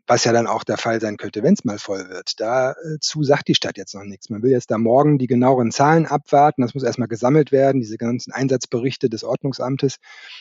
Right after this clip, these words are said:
Und dann will man genauer überlegen, wie man da im Hinblick aufs nächste Wochenende dann vor allem, denn das Verweilverbot gilt immer nur am Wochenende, freitags bis sonntags, wie man da, äh, vorgehen will.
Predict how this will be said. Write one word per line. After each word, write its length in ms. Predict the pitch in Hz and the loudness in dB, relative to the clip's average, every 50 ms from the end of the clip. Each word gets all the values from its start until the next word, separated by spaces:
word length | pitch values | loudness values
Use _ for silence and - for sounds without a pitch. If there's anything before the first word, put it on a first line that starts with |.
| - _ _ | -20 _ _
Und 160 | 123 120 113 | -6 -2 2
dann 180 | 120 120 139 131 | 2 2 4 4
will 140 | 143 143 | 4 4
man 240 | 143 135 127 127 131 | 6 4 4 4 2
genauer 380 | 127 117 123 123 135 143 139 123 | 2 2 4 4 4 4 4 4
überlegen, 540 | 120 123 120 117 120 131 139 139 139 127 110 | 4 2 2 2 4 2 4 4 2 0 0
wie 120 | 123 131 | -2 -2
man 260 | 127 131 131 131 131 120 | 0 2 2 2 2 2
da 280 | 123 120 127 131 127 | 2 2 2 2 2
im 140 | 127 131 113 | 0 -2 -2
Hinblick 340 | 123 135 135 123 131 - 113 | -2 -2 0 0 -2 0 0
aufs 180 | 113 107 - | 0 -2 0
nächste 320 | - 131 156 - - 113 101 | 2 2 2 2 0 -2 -2
Wochenende 380 | 104 - - 104 98 98 98 | -2 -2 0 -4 -6 -6 -8
dann 160 | 95 101 101 - | -8 -10 -10 -6
vor 160 | - 101 95 | -2 0 0
allem, 160 | 113 127 123 | 2 2 2
denn 100 | 110 101 | 0 0
das 300 | 98 98 - - - - | -2 -4 -6 -6 -6 -8
Verweilverbot 540 | - 107 101 107 113 - 120 107 110 104 - | -10 -6 -2 -2 -2 0 -2 -6 -8 -8 0
gilt 180 | - 123 123 - | 0 0 0 2
immer 140 | 113 104 107 | -2 -2 -2
nur 100 | 110 95 | -4 -6
am 80 | 98 | -2
Wochenende, 460 | 120 120 - 165 143 127 135 131 123 | -2 -2 -2 -2 -4 -4 -4 -4 -6
freitags 420 | - - - - - - 120 - - | -6 -4 -4 -4 -4 -4 -6 -8 -8
bis 140 | - - - | -10 -8 -6
sonntags, 420 | 123 120 120 120 120 120 - - _ _ _ - - - - - - - _ | -6 -6 -6 -8 -10 -12 -12 -18 _ _ _ -20 -20 -18 -18 -18 -20 -10 _
wie 100 | 123 110 | -2 0
man 180 | 113 117 120 | 2 2 4
da, 380 | 107 107 107 110 110 113 113 113 | 2 4 2 4 4 2 2 0
äh, 200 | - 123 113 110 | 0 -2 -4 -4
vorgehen 480 | - - 120 117 113 104 87 - 123 - | -4 -4 -4 -4 -4 -6 -10 -12 -14 -16
will. 100 | _ _ | _ _